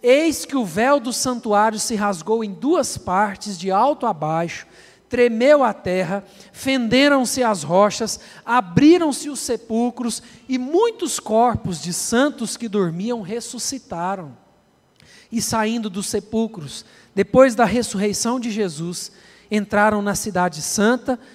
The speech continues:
e apareceram a muitos. O centurião e os que com ele guardavam a Jesus, vendo o terremoto e tudo que se passava,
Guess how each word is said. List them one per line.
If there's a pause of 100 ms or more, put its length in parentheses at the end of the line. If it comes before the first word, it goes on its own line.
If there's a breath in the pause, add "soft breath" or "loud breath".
(120)
e
apareceram
a
muitos. (440 soft breath)
O
centurião
e
os
que
com
ele
guardavam
a
Jesus, (340 soft breath)
vendo
o
terremoto
e
tudo
que
se
passava,